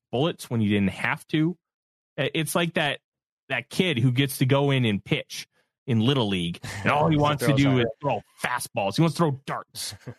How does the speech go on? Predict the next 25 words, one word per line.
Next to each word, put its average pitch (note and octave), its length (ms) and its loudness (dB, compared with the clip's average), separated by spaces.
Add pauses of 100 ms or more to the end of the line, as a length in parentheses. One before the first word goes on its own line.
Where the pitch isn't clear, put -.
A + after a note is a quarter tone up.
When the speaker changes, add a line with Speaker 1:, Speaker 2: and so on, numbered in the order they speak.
(320)
Speaker 1:
Well, E3+ 280 -2
sometimes B3 520 0
you A3 100 2
throw A3 200 2
a G3+ 60 2
changeup, G#3 580 2 (400)
it D#3+ 140 -2
can E3+ 120 2
actually D#3+ 340 2
be C#3 140 4
more B2 320 4
effective A2+ 440 -4
than G2 140 2
a F2+ 40 -2
fastball. - 540 -4 (440)
And A2 320 0
that's C3 380 0
what B2 140 2
Ethan's A2+ 300 0
gotta G2+ 200 2
learn. F#2+ 160 2
He's, B2 300 2
he's F3 140 0
still G#3+ 180 -2
young. F2+ 280 -2